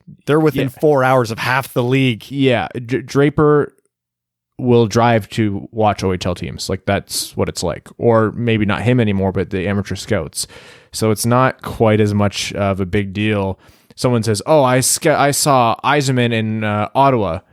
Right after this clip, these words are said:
Speaker 2: I mean, yeah, he's from there, and this is probably where Byfield was playing. Like, no one's ever gonna
Speaker 1: And
Speaker 2: say that, but they'll say,
Speaker 1: Rossi.
Speaker 2: "We saw him in Berlin," or, "We, we saw him in Munich," or wherever it is. It's like, yeah, that's different. Like, th-, they went to see him in Mannheim. Like, th-, that's different,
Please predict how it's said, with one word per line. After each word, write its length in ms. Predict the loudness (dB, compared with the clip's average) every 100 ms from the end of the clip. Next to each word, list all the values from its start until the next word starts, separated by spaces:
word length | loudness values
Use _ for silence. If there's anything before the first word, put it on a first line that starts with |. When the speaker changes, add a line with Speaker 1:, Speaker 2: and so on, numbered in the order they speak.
| _ _ -8
Speaker 2:
I 40 |
mean, 180 | -4 0
yeah, 160 | 2 0
he's 140 | -2
from 240 | -2 -4 -2
there, 220 | -6 -8
and 180 | -10 -12 -18 -20 _
this 420 | -14 -12 -12 -12
is 220 | -14 -16 -8
probably 240 | -6 -4
where 100 | -6
Byfield 400 | -6 -6 -6 -8
was 120 | -10 -10
playing. 280 | -10 -10
Like, 160 | -8 0
no 80 | 2
one's 160 | 4
ever 120 | 2 0
gonna 100 | 0
Speaker 1:
And 60 |
Speaker 2:
say 160 | 0 0
that, 280 | -2 -6 -12 _ -4
but 120 | -2
they'll 120 | 0 2
say, 180 | 2 2
Speaker 1:
Rossi. 100 | 2
Speaker 2:
"We 80 |
saw 220 | 2 2 2
him 240 | 2 2
in 360 | 0 0 -4 -10 _
Berlin," 560 | 0 4 4 2 -4 -6 -2
or, 180 | 0
"We, 160 | 2 0
we 160 | 0 0
saw 180 | 2
him 120 | 2 2
in 120 | 4
Munich," 340 | 2 2 -2 -4
or 60 |
wherever 380 | 0 0 0 -2
it 60 | -2
is. 280 | -4 -6 -8 -14 -10
It's 100 | -6
like, 160 | -2
yeah, 240 | 0 0 0
that's 360 | 0 0 -2
different. 500 | -2 -2 -2 -12 -16 _ _ _ _ _ _ -10
Like, 160 | -10
th-, 120 | -10 -12
they 800 | -12 -12 -6 -4 -2 0 0
went 300 | 0 0 0 -2
to 100 | 0
see 140 | 2
him 60 | 4
in 120 | 4
Mannheim. 420 | 2 0 -4 -6
Like, 220 | -10 -10
th-, 140 | -10 -2
that's 260 | -2 -2
different, 420 | 0 0 0 -2